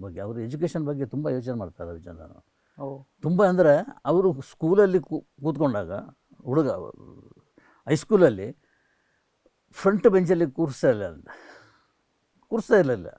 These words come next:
Speaker 1: ಟೀಚರ್, ಬ್ಯಾಕ್ ಬೆಂಚಲ್ಲಿ ಕೂರಿಸ್ತಾ ಇದ್ದಾರಂತೆ, ದಡ್ಡ ಅಂತೇಳಿ.
Speaker 2: ಓ, ಅಂದ್ರೆ ಚೆನ್ನಾಗ್ ಓದೋರ್ನ ಮುಂದೆ ಕೂರಿಸಿ.
Speaker 1: ಮುಂದೆ ಕೂರಿಸಿ, ಅಕಸ್ಮಾತ್ ದಡ್ಡ ಅಂತೇಳಿ ಹಿಂದೆ ಕೂತ್ಕೊಂಡು ಮ-, ಮತ್ತೆ ದಡ್ಡರ ಜೊತೆ ನಾನು ಇರ್ತೀನಿ,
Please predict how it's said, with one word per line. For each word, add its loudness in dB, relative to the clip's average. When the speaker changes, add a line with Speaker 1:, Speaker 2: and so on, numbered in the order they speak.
Speaker 1:
ಟೀಚರ್, -8
ಬ್ಯಾಕ್ 0
ಬೆಂಚಲ್ಲಿ -2
ಕೂರಿಸ್ತಾ -8
ಇದ್ದಾರಂತೆ, -14
ದಡ್ಡ 0
ಅಂತೇಳಿ. -6
Speaker 2:
ಓ, -6
ಅಂದ್ರೆ -2
ಚೆನ್ನಾಗ್ -2
ಓದೋರ್ನ 0
ಮುಂದೆ -4
ಕೂರಿಸಿ. -8
Speaker 1:
ಮುಂದೆ 4
ಕೂರಿಸಿ, 0
ಅಕಸ್ಮಾತ್ -4
ದಡ್ಡ 6
ಅಂತೇಳಿ 4
ಹಿಂದೆ 2
ಕೂತ್ಕೊಂಡು -2
ಮ-, -4
ಮತ್ತೆ 6
ದಡ್ಡರ 6
ಜೊತೆ 2
ನಾನು 2
ಇರ್ತೀನಿ, -12